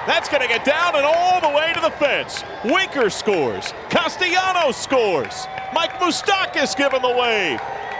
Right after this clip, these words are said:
A bases clearing double. A Eugenio Suarez delivers. And the Reds pouring it on in extras. A five one lead.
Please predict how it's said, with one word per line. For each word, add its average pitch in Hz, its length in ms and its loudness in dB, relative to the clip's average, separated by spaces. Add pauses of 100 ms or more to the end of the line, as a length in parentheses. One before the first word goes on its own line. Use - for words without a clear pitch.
(100)
A 277 360 0
bases 311 600 0
clearing 349 500 2 (100)
double. 269 440 2
A 359 460 2
Eugenio 254 680 2
Suarez 285 720 2
delivers. 233 960 0 (140)
And 180 200 0
the 208 120 2
Reds 247 460 2
pouring 269 500 2
it 220 100 2
on 220 480 2
in 214 180 2
extras. 151 720 0 (120)
A 151 200 0 (180)
five 175 600 0
one 196 340 0
lead. 151 380 0